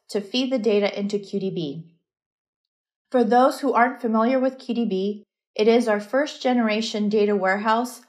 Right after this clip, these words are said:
built originally in the late nineties to address the data needs from campus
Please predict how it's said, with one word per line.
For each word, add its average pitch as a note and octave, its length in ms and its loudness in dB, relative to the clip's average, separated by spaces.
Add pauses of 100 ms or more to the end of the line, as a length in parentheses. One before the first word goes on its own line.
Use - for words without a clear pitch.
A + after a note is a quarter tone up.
(160)
built A#3+ 260 0
originally A#3 580 2
in A3 120 0
the G3 100 -2
late A#3 320 -2
nineties G3+ 600 -2 (320)
to B3+ 100 -4
address A3 400 2
the C4 140 -4
data A3+ 320 2
needs A3 320 -2
from A3 240 -4
campus G3 560 -4